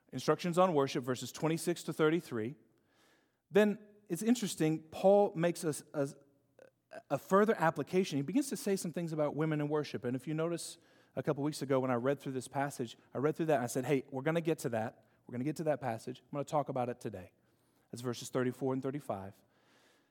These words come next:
Then he makes a final appeal, final, a final summary, verses, um, thirty-six to forty. And then I wanna conclude with some, um,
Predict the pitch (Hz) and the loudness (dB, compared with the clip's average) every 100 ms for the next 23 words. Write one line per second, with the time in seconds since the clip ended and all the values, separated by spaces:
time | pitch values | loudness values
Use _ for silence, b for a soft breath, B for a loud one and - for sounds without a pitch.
0 | b 147 160 165 160 151 - 147 139 - | b 2 4 4 4 2 0 0 0 0
1 | 170 170 175 170 139 - - 175 180 180 | 2 4 4 4 2 2 -6 0 2 2
2 | 180 165 156 127 - 156 139 - - - | 2 2 4 2 2 2 0 -4 -2 2
3 | 160 170 175 143 123 - 113 - b b | 2 2 -2 -2 -4 -6 -10 -12 b b
4 | b - 120 110 - - 156 156 151 - | b -6 -2 -2 -6 -4 0 2 0 -2
5 | 135 - 131 - 165 165 151 156 - b | -4 -4 -10 -6 0 0 0 -4 -10 b
6 | b b b b 131 151 147 185 165 147 | b b b b 2 2 4 4 2 0
7 | 135 - 156 147 135 131 - - 131 123 | -4 -2 0 0 0 -2 -2 -2 0 0
8 | 117 131 120 107 | -2 -2 -2 -2